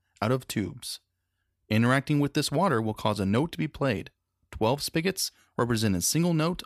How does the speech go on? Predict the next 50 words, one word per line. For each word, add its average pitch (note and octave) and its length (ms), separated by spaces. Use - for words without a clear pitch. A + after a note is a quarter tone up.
on A#2 80
the G2 80
chromatic B2+ 500
scale. - 520
Once A2 320
you G3 40
make F#3 200
it F#3+ 80
to - 80
the - 140
inside E3 340
waiting D#3 280
queue, F#2 360
there B2+ 120
is B2 140
an A2+ 100
area F#3+ 320
with C#3 220
barrels D#3+ 340
full D3+ 240
of D#3+ 100
gems D3 380
that - 180
spin A2+ 460
to - 120
create A2+ 180
a G2+ 40
reflective D#3+ 460
animation D#3 640
of G#2+ 140
one A#2+ 160
of C#3+ 60
the B2 60
seven D3+ 400
dwarves C3+ 460
on G#2+ 140
the A2 80
ceiling. F2+ 420
If A#2 160
you G#2 80
can D3+ 180
get B2 160
enough F3 240
people E3+ 280
to G#2+ 80
spin - 280
all F3 120
the E3 80
barrels, F3 480
an A3+ 100